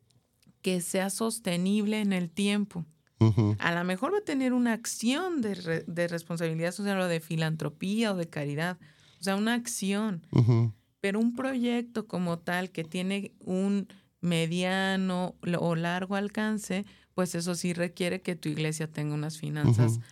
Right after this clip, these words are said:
Speaker 1: lo más sanas posibles.
Speaker 2: Sí.
Speaker 1: Y eso contempla también que en tus finanzas tengas, pues, un recurso extra, ¿no?
Speaker 2: Sí.
Speaker 1: Porque puede venir, eh, un riesgo que tú no tenías previsto.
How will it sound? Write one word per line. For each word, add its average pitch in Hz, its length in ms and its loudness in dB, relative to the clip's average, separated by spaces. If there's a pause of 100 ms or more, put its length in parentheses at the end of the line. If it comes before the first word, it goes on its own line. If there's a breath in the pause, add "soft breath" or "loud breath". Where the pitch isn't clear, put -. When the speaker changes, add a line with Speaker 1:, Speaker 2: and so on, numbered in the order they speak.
(120)
Speaker 1:
lo 170 300 2
más 170 280 2
sanas 165 340 -4
posibles. 170 640 -2
Speaker 2:
Sí. 107 320 4 (500)
Speaker 1:
Y 233 160 4
eso 262 220 -2
contempla 277 520 -2
también 247 420 0
que 208 260 0
en 185 100 0
tus 185 200 -6
finanzas 196 640 0
tengas, 196 520 -2 (580 soft breath)
pues, 180 220 0
un 202 160 4
recurso 190 580 -2
extra, 165 440 -4
¿no? 202 280 -2
Speaker 2:
Sí. - 140 -2
Speaker 1:
Porque 107 240 2
puede 180 340 0
venir, 214 420 -2 (1040)
eh, 165 420 0
un 208 180 2
riesgo 208 640 -2
que - 100 -10
tú 220 240 -2
no 226 160 2
tenías 202 380 -2
previsto. 170 600 -4